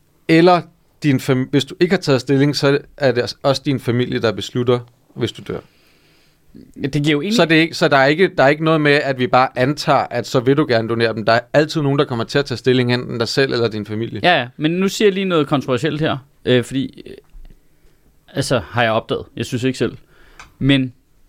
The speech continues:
Speaker 2: det er egentlig lidt mærkeligt, at det ikke udelukkende er op til min familie.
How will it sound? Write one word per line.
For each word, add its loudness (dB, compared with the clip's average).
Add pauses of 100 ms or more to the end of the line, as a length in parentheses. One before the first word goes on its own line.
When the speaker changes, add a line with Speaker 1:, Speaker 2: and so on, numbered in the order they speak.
(360)
Speaker 2:
det 2
er 0
egentlig -2
lidt 0
mærkeligt, -2 (100)
at -4
det 0
ikke -2 (100)
udelukkende 2
er 2
op -4
til -2
min 0
familie. -4